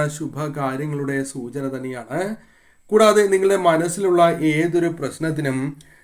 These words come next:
പരിഹാരം കണ്ടെത്തി മുന്നോട്ട് പോകുവാൻ നിങ്ങൾക്ക് സാധിക്കും. പരിഹാരങ്ങൾ കൃത്യമായി തന്നെ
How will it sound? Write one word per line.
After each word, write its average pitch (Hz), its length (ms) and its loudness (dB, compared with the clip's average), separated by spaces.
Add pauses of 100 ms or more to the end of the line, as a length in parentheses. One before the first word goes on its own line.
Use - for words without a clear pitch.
(160)
പരിഹാരം 208 720 6
കണ്ടെത്തി 180 520 4 (120)
മുന്നോട്ട് 156 520 0
പോകുവാൻ 143 600 0
നിങ്ങൾക്ക് 135 360 -4
സാധിക്കും. 151 460 -2 (600)
പരിഹാരങ്ങൾ 175 680 6 (100)
കൃത്യമായി 165 760 2
തന്നെ 156 280 2